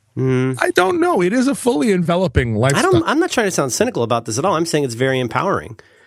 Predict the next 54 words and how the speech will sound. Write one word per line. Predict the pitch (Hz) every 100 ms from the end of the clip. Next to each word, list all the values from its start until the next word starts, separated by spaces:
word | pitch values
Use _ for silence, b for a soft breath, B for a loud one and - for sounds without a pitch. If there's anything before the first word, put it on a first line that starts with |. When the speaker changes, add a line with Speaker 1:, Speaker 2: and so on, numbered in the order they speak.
| B B
Speaker 1:
You | 131
know, | 131
I | 165
think | 165 165
for | 143
some | 165 185
ladies | 139 131
that | 135
comes | 135 117
out | 120 113
as | 110
sexy | 120 -
nurse | 120 135 120 117
at, | 113 117 117
at | 117 107
Halloween | 110 104 113 143
or | 110
whatever, | 95 95 98 117
and | 113
that's | 117 123
an |
opportunity | 107 - - 117 104
Speaker 2:
Right. |
Speaker 1:
to | 98
do | 110 107
that | 98 104 - B B
Speaker 2:
Sexy | 101 120
Speaker 1:
in | 127
a, |
in | 78
a, | 135
Speaker 2:
nurse. | 143
Speaker 1:
in | 131
a | 127
safe | - 113 113 120
environment, | 113 113 101 104 131 - - _ _ _ _ _
right? | 117 113 - _ b b
You | 147 156
wouldn't | 101
Speaker 2:
Yeah. | 143
Speaker 1:
be, |
you | 156 151
wouldn't | 143 117
be | 127
sexy | 151 - 120
nurse | 123 127 117 -
and, | 113 110
and | 110
go | 113 113
to, | 107
like, | 104 -
some, | 113 101 95
some | - 110
bar, | 101 101 95